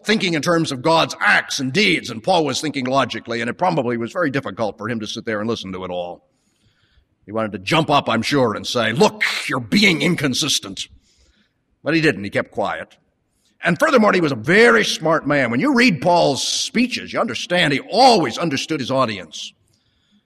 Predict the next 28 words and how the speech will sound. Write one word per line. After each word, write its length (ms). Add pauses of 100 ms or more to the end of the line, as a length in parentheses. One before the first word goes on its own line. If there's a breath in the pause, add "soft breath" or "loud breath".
(220)
When 100
he 60
spoke 300
to 100
the 60
Jews, 500
he 340
spoke 480
as 160
a 60
Jew. 340
When 140
he 60
spoke 260
to 60
the 100
Gentiles, 500
he 80
spoke 240
as 100
a 60
Gentile. 600 (760)
And 120
here 180
you 120
see, 640
he 300 (140)
understood, 880